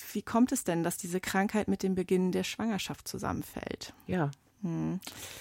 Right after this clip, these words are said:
Speaker 1: Autoimmunreaktion bedeutet ja auch immer, dass der Körper irgendwo das Gefühl hat, hier ist ein Feind, hier ist was, das da nicht hingehört.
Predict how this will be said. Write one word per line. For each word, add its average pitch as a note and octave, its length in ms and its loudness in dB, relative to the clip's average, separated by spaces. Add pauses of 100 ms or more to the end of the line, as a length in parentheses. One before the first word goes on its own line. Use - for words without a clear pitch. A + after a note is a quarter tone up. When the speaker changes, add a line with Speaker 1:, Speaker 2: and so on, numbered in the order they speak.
(200)
Speaker 1:
Autoimmunreaktion A3 1160 6
bedeutet G3 440 2
ja - 120 4
auch F3+ 160 -2
immer, G#3+ 300 8
dass F#3 180 0
der - 100 -2
Körper G3 540 2
irgendwo G#3 720 8
das F#3 180 0
Gefühl G#3+ 400 4
hat, G3+ 300 2 (260)
hier F#3 120 -2
ist - 100 -2
ein - 60 0
Feind, A3 500 6
hier - 260 -2
ist - 240 2
was, A#3 300 2
das - 200 -4
da E3 140 2
nicht F3+ 180 2
hingehört. D#3 640 0